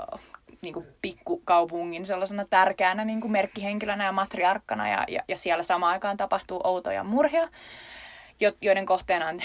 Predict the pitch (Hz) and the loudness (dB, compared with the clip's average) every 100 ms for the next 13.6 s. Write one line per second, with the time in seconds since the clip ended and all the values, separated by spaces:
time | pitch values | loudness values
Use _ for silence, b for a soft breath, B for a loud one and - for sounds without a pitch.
0 | B B 214 185 156 277 311 349 - B | B B 0 0 -6 -4 0 0 0 B
1 | B B 202 180 180 175 175 170 - B | B B -2 0 0 0 0 0 -10 B
2 | B B B - 190 180 - 180 170 _ | B B B -6 -4 -4 0 2 2 _
3 | _ _ _ _ _ _ - 196 180 190 | _ _ _ _ _ _ 0 4 4 2
4 | 196 - 175 170 175 185 190 - 226 220 | -4 -2 -2 0 -2 -2 -2 0 0 2
5 | 196 202 226 214 208 202 208 202 190 190 | 2 2 -2 -4 -2 0 -2 -2 -2 -4
6 | - _ _ _ _ _ _ - 185 175 | -12 _ _ _ _ _ _ 0 0 0
7 | 190 202 208 175 - 170 165 - - 233 | -2 -2 -2 -8 -6 -6 -8 -12 -12 -4
8 | 226 185 156 175 175 170 - 160 277 339 | -2 -2 -4 -8 -8 -6 -6 -4 -2 -2
9 | 311 254 240 214 202 208 190 190 175 165 | -2 0 -2 -6 -8 -6 -6 -4 -4 -4
10 | 160 - 175 170 170 139 139 165 156 - | -8 -6 -6 -6 -6 -4 -4 -8 -12 -12
11 | - B B B B 294 294 285 - 196 | -14 B B B B 4 4 2 0 0
12 | 175 - - - 180 175 170 156 151 - | 0 -6 -12 0 2 2 0 0 2 0
13 | 160 160 151 151 - - | -2 -6 -10 -8 -10 -10